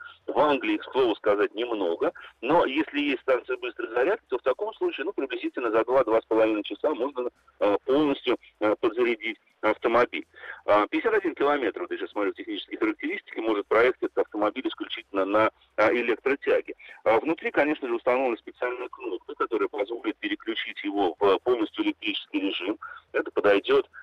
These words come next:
ну, к примеру, там, когда мы, э, стоим в плотном трафике, в пробках, и с учетом того, что электромотору не надо раскручиваться, он и так развивает приличный,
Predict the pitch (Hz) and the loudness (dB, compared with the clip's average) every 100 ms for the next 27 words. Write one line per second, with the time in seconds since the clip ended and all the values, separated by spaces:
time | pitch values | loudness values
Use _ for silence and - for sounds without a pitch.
0 | - 107 151 - 98 117 113 - 82 87 | -12 -4 -4 0 2 4 2 2 0 0
1 | 98 107 92 87 80 87 - 104 104 - | 0 0 2 -2 0 -4 2 2 2 -2
2 | 107 101 - 87 - 143 120 - 92 - | 2 2 2 -4 2 2 0 -6 -4 2
3 | 147 - - - - _ 110 - 120 127 | 2 2 -4 -4 -20 _ -4 -2 -2 0
4 | 113 107 117 123 113 - 104 107 104 101 | 0 2 2 2 -4 0 2 2 0 0
5 | 104 104 107 101 113 98 95 - 143 175 | -2 0 0 2 0 2 2 0 -2 -2
6 | 135 - 90 - 160 143 120 123 113 - | -2 -2 -6 -2 -2 -2 -2 0 0 -4
7 | 117 117 - | -12 -12 -8